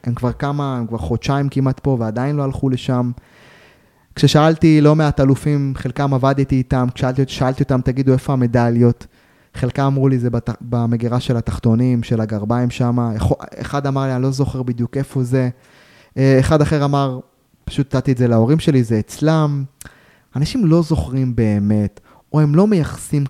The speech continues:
כזאת חשיבות לטייטל, לתואר,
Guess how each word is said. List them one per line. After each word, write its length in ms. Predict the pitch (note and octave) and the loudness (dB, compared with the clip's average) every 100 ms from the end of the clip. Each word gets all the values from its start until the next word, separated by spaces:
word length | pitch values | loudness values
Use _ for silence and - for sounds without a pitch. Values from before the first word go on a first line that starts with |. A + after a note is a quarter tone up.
| - | -4
כזאת 520 | D3+ B2 A2 D3 D#3+ | -4 -2 0 0 0
חשיבות 800 | - C3+ - A2+ G#2+ C#3+ - - _ _ _ _ _ _ - | -2 -4 -2 -4 -2 -4 -4 -14 _ _ _ _ _ _ -12
לטייטל, 840 | A2+ A2 - A#2+ B2 - B2 B2 A#2+ _ _ _ - | -8 -6 -2 0 0 2 2 2 -2 _ _ _ -12
לתואר, 720 | G2+ - - A#2+ A#2 A#2 A2 | -10 -8 0 2 2 0 -4